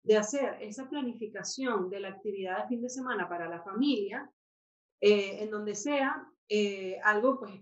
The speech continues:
que sea planificado, que tenga un presupuesto que se vaya a ejecutar y que inclusive podamos irlo rotando de cara a cada uno de los integrantes de la familia, con lo cual un fin de semana le va a tocar a papá, un fin de semana le va a tocar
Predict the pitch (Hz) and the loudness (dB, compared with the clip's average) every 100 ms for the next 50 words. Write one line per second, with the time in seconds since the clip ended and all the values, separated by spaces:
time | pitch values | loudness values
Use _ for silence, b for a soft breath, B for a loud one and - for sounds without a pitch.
0 | _ - 170 170 175 185 202 214 262 262 | _ -12 -4 -4 -2 -6 -8 -6 2 4
1 | 226 226 214 202 196 180 180 190 196 208 | 4 2 -2 -4 -2 -4 -4 -4 -4 -4
2 | 202 196 208 - 214 202 185 196 202 196 | -6 -6 -8 -6 -4 -6 -8 -10 -10 -6
3 | 190 175 180 196 208 254 294 262 254 254 | 0 0 0 -2 -6 -2 0 2 0 -6
4 | B - 214 214 196 208 - 311 254 285 | B -6 0 0 0 -6 -2 4 6 6
5 | 285 202 202 208 247 247 254 247 214 208 | 4 2 2 -2 -2 -2 -2 -2 -2 -2
6 | 247 220 214 277 - _ _ _ - 202 | -6 -6 -4 -6 -6 _ _ _ 4 4
7 | 202 196 190 180 214 208 202 208 214 220 | 4 0 2 0 -4 -4 -4 -2 -4 -4
8 | 233 220 208 185 170 170 165 190 196 170 | -6 -6 -6 -2 0 -2 -6 -10 -8 -6
9 | 151 180 240 185 - - 175 170 196 226 | -6 0 0 -2 -6 -10 -8 -6 0 2
10 | 214 226 - 208 190 190 196 185 196 185 | 2 -2 -10 -8 -8 -8 -8 -6 -2 0
11 | 170 170 165 165 165 - 262 254 262 - | 0 -2 -8 -8 -10 -4 -2 -2 -6 -6
12 | 370 349 359 - 170 170 170 165 - 165 | -4 -2 -4 -6 -8 -4 -2 -2 -2 -8
13 | 165 170 | -6 -6